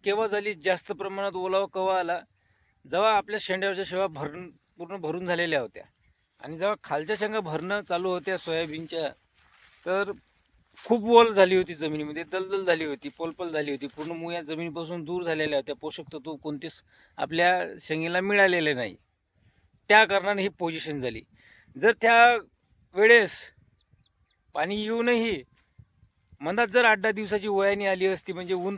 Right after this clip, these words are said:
तपली असती, सूर्यप्रकाश भेटला तर जमीन आवरली असती, तर ही अजून पोझिशन टाईट राहिली असती. जशा वरच्या शेंगा भरल्या तशा खालच्याही शेंगा भरल्या असत्या शेतकरी मित्रांनो, कारण की कोणताही माल भराले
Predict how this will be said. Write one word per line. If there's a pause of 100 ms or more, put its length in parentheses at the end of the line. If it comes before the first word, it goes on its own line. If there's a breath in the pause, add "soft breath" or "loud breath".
तपली
असती,
सूर्यप्रकाश
भेटला
तर
जमीन
आवरली
असती, (160)
तर
ही
अजून
पोझिशन
टाईट
राहिली
असती. (400 soft breath)
जशा
वरच्या
शेंगा
भरल्या
तशा
खालच्याही
शेंगा
भरल्या
असत्या
शेतकरी
मित्रांनो, (840 soft breath)
कारण
की
कोणताही
माल
भराले